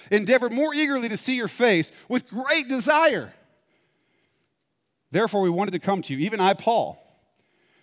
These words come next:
This is how we, this is the first place where we know that although this is from Paul and, and, and Silas and Timothy, really it's Paul who's doing the writing, right? "Even I, Paul, time and again, but Satan hindered us. For what is our hope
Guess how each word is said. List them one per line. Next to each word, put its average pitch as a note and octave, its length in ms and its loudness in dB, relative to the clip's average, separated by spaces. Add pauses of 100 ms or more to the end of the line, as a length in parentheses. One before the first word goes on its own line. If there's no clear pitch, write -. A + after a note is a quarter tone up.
This C#3+ 160 -4
is - 40 -8
how C#3+ 140 2
we, C3+ 180 -4
this C#3 100 -6
is C3+ 60 -12
the C#3+ 60 -8
first C#3 240 -10
place C3 200 -8
where C3+ 60 -10
we C3 100 -8
know B2+ 300 -6 (180)
that B2 100 -8
although A#2+ 200 -6
this C3+ 100 -10
is C3+ 140 -10
from C3+ 240 -6
Paul C3 360 -2
and, B2 140 -10 (280)
and, A#2 240 -8
and A#2 200 -10
Silas C3 360 -4
and A2+ 100 -14
Timothy, C3+ 420 -6
really B2+ 240 -12
it's A#2 120 -16
Paul C3+ 320 -6
who's A#2+ 180 -14
doing A#2+ 180 -12
the A#2 80 -14
writing, A#2+ 320 -6 (500)
right? A2 220 -12
"Even F#3+ 240 -6
I, G#3 200 4
Paul, G#3+ 380 2
time G#3 280 0
and A3+ 80 -2
again, G#3 480 0 (520)
but D3 120 -6
Satan E3 300 -2
hindered A3+ 260 -4
us. - 280 -16 (200)
For E3+ 120 -2
what F3 180 2
is A#3 100 -2
our G#3 140 2
hope G#3+ 400 0